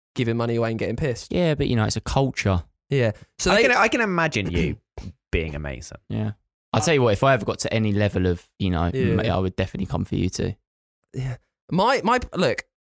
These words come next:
Speaker 1: my problem with you being a Mason, I think would be you, you, you, you wouldn't be subtle enough about it.
Speaker 2: Don't need to be subtle. I'll tell everyone, "You're right, nice to meet you, Connor, I'm a Mason."
Speaker 1: Yeah,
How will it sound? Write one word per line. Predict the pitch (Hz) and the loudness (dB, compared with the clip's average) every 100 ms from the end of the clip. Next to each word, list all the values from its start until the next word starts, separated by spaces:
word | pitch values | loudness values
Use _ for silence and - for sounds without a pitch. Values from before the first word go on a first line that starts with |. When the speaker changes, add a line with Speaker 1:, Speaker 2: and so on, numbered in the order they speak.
| _ - | _ 0
Speaker 1:
my | 185 254 | 2 2
problem | 226 185 175 | 0 0 0
with | 147 135 - - | 0 0 -4 -8
you | 135 131 | -2 0
being | 120 | 2
a | 113 | 0
Mason, | 113 107 - 58 50 - _ | 0 -2 -4 -8 -12 -20 _
I | - | -6
think | 151 127 | -4 -4
would | 113 | -2
be | 113 | -2
you, | 107 104 - | -2 -4 -10
you, | 117 - | -14 -10
you, | 123 - | -10 -8
you | 131 | -4
wouldn't | 135 143 | -4 -2
be | |
subtle | - 131 117 123 | -2 -2 -2 -2
enough | 123 127 | -2 -2
about | 117 127 | -2 -2
it. | 139 - _ _ - | -4 -8 _ _ -2
Speaker 2:
Don't | 156 | -2
need | 190 | 0
to | |
be | - | -2
subtle. | 92 - 98 90 _ _ _ _ - | -2 0 -2 -2 _ _ _ _ -2
I'll | 127 | 0
tell | 117 | 2
everyone, | 131 107 98 95 | 2 4 2 0
"You're | 135 113 | 0 0
right, | 110 | 0
nice | 123 | -2
to | 117 | -2
meet | 107 | -2
you, | - | 0
Connor, | 123 107 | 0 2
I'm | 101 | 2
a | 107 | 2
Mason." | 117 98 92 | 2 2 2
Speaker 1:
Yeah, | 208 | 2